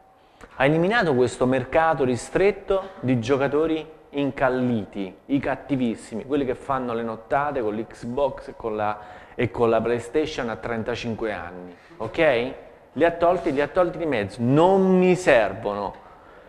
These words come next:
Mentre invece che cosa ha creato? Un grande mercato di giocatori occasionali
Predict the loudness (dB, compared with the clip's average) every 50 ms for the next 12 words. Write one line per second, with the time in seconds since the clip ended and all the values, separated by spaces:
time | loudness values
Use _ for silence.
0 | -20 -12 _ 0 2 2 4 4 2 4 6 8 8 6 6 6 2 2 2 0
1 | -6 -14 -18 -20 -20 -20 -20 -20 -20 -20 -20 _ _ _ -20 -20 -14 _ 0 0
2 | 0 0 2 0 0 2 2 -2 -4 -4 -4 -4 -4 -2 -4 -4 -4 -2 2 4
3 | 6 6 6 8 8 8 6 6 6 4 4 6 6 4 4 2 2 0 -4 -4
4 | -2 0 0 0 0 -2 -2 -2 -2 -2 -2 -4 -4 -2 -2 -2 -2 -2 -2 -2
5 | 0 0 0 0 0 0 -2 -2 -4 -4 -2 -2 0 0 -2 -2 -2 -2 -2 -2
6 | -2 -2 0 0 -2 -2 -4